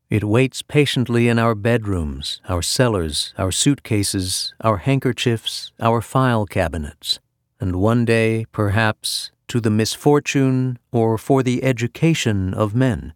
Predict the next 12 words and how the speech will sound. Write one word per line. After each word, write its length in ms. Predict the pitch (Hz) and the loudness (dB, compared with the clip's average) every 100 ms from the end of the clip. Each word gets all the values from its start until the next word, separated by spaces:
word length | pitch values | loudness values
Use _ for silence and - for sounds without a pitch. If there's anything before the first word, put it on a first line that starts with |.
| _ _ _ _ _ - | _ _ _ _ _ -6
the 100 | 90 | -6
plague 480 | - 127 131 113 101 | 0 2 2 0 -2
germ 360 | 117 117 117 | 2 2 2
will 200 | 104 98 | 2 2
reemerge, 880 | 95 127 127 127 104 101 92 95 - - | 2 2 4 2 2 0 -4 -8 -12 -8
reawaken 840 | 101 120 135 131 135 123 120 120 117 | 0 4 4 4 2 2 0 2 2
the 100 | 117 | 2
rats, 680 | 110 87 80 - - - - _ | 2 0 -6 -10 -8 -8 -16 _
and 200 | 95 85 | -2 0
send 400 | - - 135 139 | 0 2 2 2
them 180 | 139 139 | 2 0
forth 520 | 127 - 110 104 - | 2 2 2 0 -8